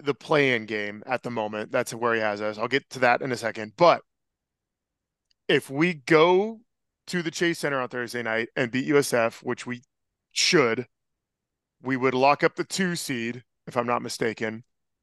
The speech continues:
'cause Santa Clara has now got four or five losses. That would be U S F's fourth loss if we beat them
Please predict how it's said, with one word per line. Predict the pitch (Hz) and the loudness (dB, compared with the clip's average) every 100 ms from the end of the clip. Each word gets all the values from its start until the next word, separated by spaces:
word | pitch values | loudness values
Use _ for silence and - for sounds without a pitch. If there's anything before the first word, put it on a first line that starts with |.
| _ | _
'cause | - 123 113 110 104 - - - | 2 6 6 2 -2 -6 -8 -10
Santa | - 151 139 | -4 0 0
Clara | 135 135 | 2 2
has | 127 127 | 2 2
now | 123 | 0
got | 123 117 - _ - - - | 2 0 0 _ -20 -16 -8
four | 135 135 147 156 | -4 0 2 2
or | |
five | - 131 127 135 | 0 0 2 4
losses. | 139 139 151 156 170 _ _ _ _ _ _ - | 2 2 -2 -4 -6 _ _ _ _ _ _ -4
That | 135 | -2
would | 135 120 | -2 -2
be | 139 135 | 0 0
U | 131 139 139 | 0 2 2
S | - | 4
F's | 139 127 - | 0 0 -6
fourth | 135 135 - | -6 -8 0
loss | 131 127 120 | 4 4 2
if | 127 | -8
we | 123 | -8
beat | 120 123 | -8 -4
them | 123 120 123 | 0 0 -2